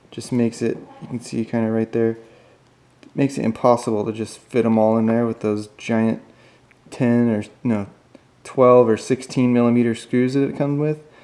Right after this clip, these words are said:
and they're just too long 'cause the gyroscope on top ends up touching the top board here, so that's no good.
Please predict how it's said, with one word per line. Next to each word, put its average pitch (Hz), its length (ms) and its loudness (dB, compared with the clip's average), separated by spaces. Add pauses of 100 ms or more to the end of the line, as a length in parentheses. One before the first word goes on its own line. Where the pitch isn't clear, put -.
(300)
and 110 520 -6 (300)
they're 117 140 0
just 110 240 -8
too 113 160 -4
long 113 320 2
'cause 107 240 -6
the 107 200 -4 (420)
gyroscope 120 500 0
on 113 140 -2
top 113 440 -2
ends 113 180 -4
up 117 140 -10
touching 139 400 -2
the 110 80 -6
top - 300 -6
board 113 260 0
here, 113 220 -8 (640)
so 110 520 -6 (920)
that's 120 200 -10
no 117 160 -2
good. 120 300 -4